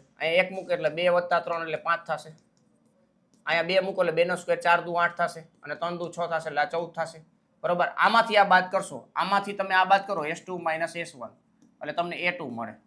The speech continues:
એ ટુ એટલે ચૌદ માઇનસ પાંચ. ચૌદ માઇનસ પાંચ એટલે કેટલા થશે મિત્રો? નવ થશે. હવે એ ટુ માઇનસ એ વન કરવાનું છે. એટલે એ ટુ માઇનસ એ વન કરો ત્યારે ડી તમને મળે. બરોબર? એ ટુ માઇનસ એ, એટલે કે નવ માઇનસ પાંચ બરાબર ચાર. તો આ ડી બરાબર ચાર છે. વિધાન સાચું છે, પણ આટલી બધી ભેજામારી કરવાની ન હોય, ભાઈ.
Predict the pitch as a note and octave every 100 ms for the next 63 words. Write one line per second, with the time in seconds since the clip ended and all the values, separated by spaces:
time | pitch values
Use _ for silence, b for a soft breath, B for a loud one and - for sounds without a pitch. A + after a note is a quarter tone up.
0 | _ _ _ _ _ _ - D#3 F3+ E3+
1 | E3 E3 F3 F3+ E3+ F3 E3+ - E3+ D#3
2 | - - D#3+ E3 E3+ E3+ E3+ - F3 F3
3 | F3 F3 F3 C#3+ C#3+ C#3 C#3 D3+ E3 D#3+
4 | D#3+ D#3+ b b C3+ C#3 F3+ G3+ B3+ A#3
5 | A3+ A#3+ A#3 A3 G#3+ F#3 F3 E3 D3+ C#3
6 | C#3+ D3+ E3+ G3 F#3 F#3 F3+ F3+ F#3 F#3
7 | F#3+ F3 E3+ E3 D#3+ D#3 C#3+ B2+ A#2 B2
8 | G#2 _ _ _ _ _ _ _ _ -
9 | D3+ D3+ D3 D#3 E3+ E3 D#3+ E3 - E3
10 | B2+ A#2 B2+ C3+ C#3+ F3 E3 D#3+ E3 D#3
11 | - D#3+ D3+ C3+ C#3 C3+ C3 - C3 A#2
12 | - B2+ C#3+ D#3 D#3 D3+ C#3+ D3+ D3+ C3
13 | C#3 F3+ E3+ - E3 F3+ E3 F3 D#3+ D#3+
14 | D#3 D3+ E3+ E3+ D#3 E3+ C#3 D#3 D#3 D#3
15 | D#3+ E3 F3+ F3+ F3+ G#3+ A#3 A#3+ A#3 A3
16 | A3 A3+ A3 G3